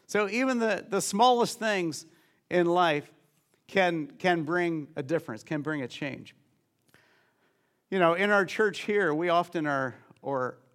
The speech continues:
oriented toward young people in our ministries. It's, it's children, youth, and young adults. That's great. I'm so excited to see a growing, booming children and youth and young adult ministries. You know,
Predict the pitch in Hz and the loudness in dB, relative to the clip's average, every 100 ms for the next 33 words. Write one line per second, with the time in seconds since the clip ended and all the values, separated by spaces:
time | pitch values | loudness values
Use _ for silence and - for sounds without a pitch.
0 | _ - 170 180 165 151 143 117 - 151 | _ -6 -2 0 0 0 -2 -8 -6 -4
1 | 135 110 131 190 190 151 131 135 131 131 | -6 -6 -2 -2 -2 -6 -6 -8 -8 -6
2 | 151 156 - - 117 113 113 113 - - | -6 -6 -8 -12 -14 -14 -14 -14 -18 -18
3 | 117 - - 165 160 139 113 110 101 160 | -18 -18 -10 -6 -4 -4 -10 -12 -6 -4
4 | 151 - 120 139 151 113 143 - 143 156 | -4 -6 -8 -6 -6 -4 -4 -6 -8 -8
5 | - 135 135 131 156 135 - 165 151 - | -8 -8 -6 -6 -6 -8 -6 -6 -6 -12
6 | - - 139 - 160 160 123 131 - 151 | -18 -12 -10 -2 0 0 -2 -6 -6 -6
7 | 131 - - 131 131 131 - - - 160 | -8 -12 -20 -12 -10 -10 -12 -20 -4 2
8 | 185 160 123 151 175 160 139 117 175 170 | 2 2 0 0 0 0 -4 -4 -2 -2
9 | 156 139 127 127 117 160 156 156 131 120 | -2 -2 -4 -6 -2 -2 -2 -4 -8 -8
10 | - 135 160 143 147 - 131 143 - 120 | -8 -4 -4 -2 -2 -2 -6 -6 -8 -12
11 | - - _ _ - 123 127 | -14 -16 _ _ -12 -10 -10